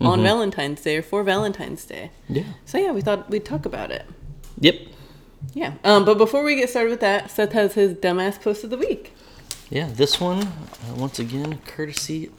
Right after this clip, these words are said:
Speaker 2: of the gram. <laughs> This one says, "Nobody can piss you off like the one you love. They just hit a different nerve."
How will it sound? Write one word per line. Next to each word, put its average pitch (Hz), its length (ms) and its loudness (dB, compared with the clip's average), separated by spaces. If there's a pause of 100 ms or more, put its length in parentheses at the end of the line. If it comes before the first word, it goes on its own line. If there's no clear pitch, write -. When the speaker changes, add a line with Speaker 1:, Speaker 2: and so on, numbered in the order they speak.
Speaker 2:
of - 920 -4 (140)
the 127 180 -2
gram. 127 540 -2 (580)
<laughs> 233 100 4 (600)
This 147 220 2
one 151 160 6
says, - 480 -4 (220)
"Nobody 190 580 4
can 117 240 -4
piss - 380 -6
you 175 180 0
off 139 260 -2
like 113 200 -6
the 104 100 -2
one 113 300 -2
you 127 120 0
love. 104 380 -8 (560)
They 127 220 4
just 117 260 -4
hit - 160 -2
a 80 60 -4
different - 560 -6
nerve." 101 420 -8